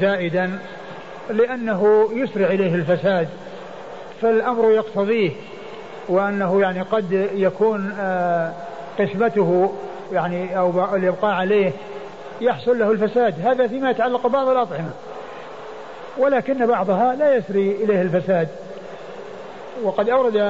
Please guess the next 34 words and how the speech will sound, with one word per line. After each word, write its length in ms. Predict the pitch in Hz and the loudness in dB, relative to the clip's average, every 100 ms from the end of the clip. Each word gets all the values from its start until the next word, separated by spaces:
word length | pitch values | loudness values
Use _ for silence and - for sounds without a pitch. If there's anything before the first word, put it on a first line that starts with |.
| 208 202 | 0 0
أبو 160 | 185 | 2
داود 260 | 185 226 202 | 4 4 2
حديث 220 | 226 226 | 0 0
معاذ 320 | 220 220 208 | 0 2 2
بن 100 | 190 | 0
جبل 220 | 180 220 | 2 2
رضي 180 | 185 175 | 2 2
الله 220 | 180 170 | 2 2
عنه 180 | 180 175 - - - - - - - - | 2 0 -4 -12 -14 -14 -14 -14 -14 -4
أنهم 340 | 202 202 185 175 | -2 0 0 0
كانوا 280 | 202 190 | 0 0
مع 160 | 185 180 | 0 -2
النبي 240 | 185 180 | 0 -2
صلى 80 | 165 | 0
الله 120 | 175 165 | 0 0
عليه 120 | 190 | 0
وسلم 80 | 175 | 0
في 140 | 160 170 | 0 2
خيبر، 300 | 202 226 226 | 2 2 2
وأنهم 360 | 208 202 190 | 0 0 -2
أصابوا 360 | 202 185 185 175 | -2 2 2 2
غنما 400 | 175 214 226 247 - - - - - - - - | 0 0 -2 -4 -6 -14 -14 -14 -14 -14 -14 0
فقسم 1300 | 202 196 196 185 185 - - 240 - 214 202 196 196 196 - - 190 | 2 2 2 2 0 -4 -2 0 2 0 2 0 -2 -4 -14 -4 0
بينهم 560 | 214 196 175 190 185 190 - - | 2 2 0 0 -2 -6 -10 -2
يعني 240 | 180 175 | 0 2
بعضها 540 | 190 190 196 202 240 247 - - - - | 2 2 0 0 0 -4 -12 -14 -12 0
وجعل 420 | 220 214 196 202 | 2 2 2 2
البعض 560 | 190 208 208 202 214 214 - 208 | 2 2 2 2 2 0 -6 2
في 380 | 202 196 202 | 4 4 2
ال-، 920 | 202 196 190 185 180 175 175 175 220 180 | 0 2 2 2 2 2 0 -2 -4 0
في 60 | |
الغنيمة، 460 | 208 190 202 196 135 - - - - - - - | 2 2 2 0 -2 -8 -14 -16 -16 -16 -16 -6
يعني 400 | 180 185 190 202 | 0 0 0 -2
أن 440 | 202 190 185 180 | 0 0 0 0